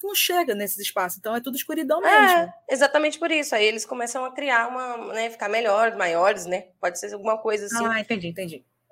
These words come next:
Speaker 2: É, pode ter uma, uma, uma espécie assim. Aqui é uma, um habitat melhor pra eles, né? A gente sabe que aquela área toda ali, tudo indica que aquilo vai ser Mordor, então tudo aquilo ali vai ser escuro. E até eles falam, né? Quanto mal, quanto mais perto do mal,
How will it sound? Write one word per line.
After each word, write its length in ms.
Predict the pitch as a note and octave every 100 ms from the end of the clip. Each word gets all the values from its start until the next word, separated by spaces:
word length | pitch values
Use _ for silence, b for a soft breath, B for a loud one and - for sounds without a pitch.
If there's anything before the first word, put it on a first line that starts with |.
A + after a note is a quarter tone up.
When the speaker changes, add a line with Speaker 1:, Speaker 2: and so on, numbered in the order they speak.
| -
Speaker 2:
É, 300 | G#3+ A3 A#3
pode 260 | G3+ F#3+
ter 100 | G3
uma, 200 | G3+ G#3+ F#3
uma, 160 | G3+
uma 140 | G3 G3
espécie 320 | G3 G#3 G#3
assim. 200 | - F#3 B B -
Aqui 240 | - A#3
é 40 |
uma, 240 | A#3+ A#3+ -
um 460 | G#3+ G#3+ G#3+ G#3 G#3
habitat 340 | G3+ G#3+ G3+
melhor 220 | A3+ A3+ A3
pra 180 | C4
eles, 320 | C4 A3 F#3 F#3+
né? 100 | F#3
A 40 |
gente 160 | F#3+ -
sabe 220 | F3 E3+
que 40 |
aquela 160 | - F3+
área 160 | F#3
toda 240 | F#3 G#3 G3
ali, 300 | F3+ E3+ - _
tudo 200 | G#3 F#3+
indica 240 | F3+ F3+
que 100 | F3
aquilo 320 | F3 F3+ F3+ F3
vai 140 | F3+
ser 260 | - F#3 F3+ b b _
Mordor, 360 | F#3 F#3+ A#3 B3
então 300 | B3 A3+ A#3
tudo 160 | A#3+ A#3
aquilo 160 | A#3+
ali 80 | A3+
vai 80 | G#3+
ser 100 | A#3
escuro. 640 | A3 - A#3+ A#3+ A#3+ A#3 _ F#3+
E 80 |
até 140 | G3+ A3
eles 200 | C4+ -
falam, 300 | G3 F#3 F#3
né? 160 | F#3 G3 b b
Quanto 280 | - F#3 G3 F#3+ F#3 F3+
mal, 400 | F3 G3 B3 B3
quanto 260 | F3 F3+ F#3+
mais 200 | F#3+ -
perto 260 | G3 F3+
do 100 | F#3
mal, 480 | F3+ E3+ F#3 G#3+